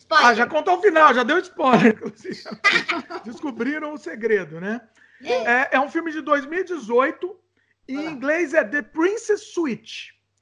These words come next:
Speaker 2: É a troca da princesa, né? Seria alguma coisa assim,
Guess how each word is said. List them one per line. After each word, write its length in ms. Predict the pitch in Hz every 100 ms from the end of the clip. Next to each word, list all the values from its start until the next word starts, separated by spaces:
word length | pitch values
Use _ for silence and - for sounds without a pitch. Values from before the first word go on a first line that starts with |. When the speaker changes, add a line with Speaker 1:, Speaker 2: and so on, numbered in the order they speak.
| _ -
Speaker 2:
É 80 | 233
a 120 | 254
troca 580 | - 349 349 392 - 320
da 120 | 330
princesa, 580 | 339 277 - 220 160 165
né? 180 | 240
Seria 240 | - 208 208
alguma 200 | 226 226
coisa 200 | 247 233
assim, 240 | - 196